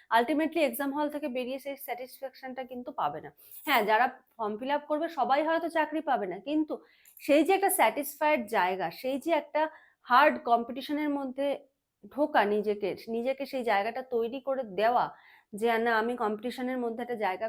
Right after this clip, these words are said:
করে নিয়েছি, সেই যে এফোর্ট দেওয়া, সেটা কিন্তু শুধু এমসিকিউ করে কিন্তু আসবে না। তোমাদেরকে ডিটেলস কিন্তু পড়তে হবে, then এমসিকিউ। সময় কম থাক বেশি থাক, তোমাকে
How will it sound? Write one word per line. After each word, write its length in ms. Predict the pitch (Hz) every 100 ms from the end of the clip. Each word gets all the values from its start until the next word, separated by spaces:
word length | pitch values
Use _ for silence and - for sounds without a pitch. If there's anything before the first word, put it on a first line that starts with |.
| 220
করে 140 | 254 262
নিয়েছি, 240 | 214 202 202
সেই 160 | 262 285
যে 60 | 330 269
এফোর্ট 260 | 254 277 240 226
দেওয়া, 160 | 214 277 - _ _
সেটা 180 | 240 254 285
কিন্তু 200 | 285 311 320
শুধু 200 | 277 302 294
এমসিকিউ 420 | 226 214 247 262 262 254
করে 160 | 208 214
কিন্তু 260 | 214 208 202 262 165
আসবে 240 | - 170 160
না। 60 | 151 _ _ -
তোমাদেরকে 420 | 247 262 285 311 214
ডিটেলস 400 | 226 233 294 320 311
কিন্তু 220 | 294 269 277 -
পড়তে 280 | 214 214 254
হবে, 200 | 262 254 330 - _ - 214
then 180 | 330 330 220
এমসিকিউ। 440 | 214 208 196 180 - _ _ _ _
সময় 340 | - 247 269 277 254
কম 140 | 262 285
থাক 140 | 294 302 226
বেশি 180 | 214 254
থাক, 100 | 262 254
তোমাকে 260 | 240 254 262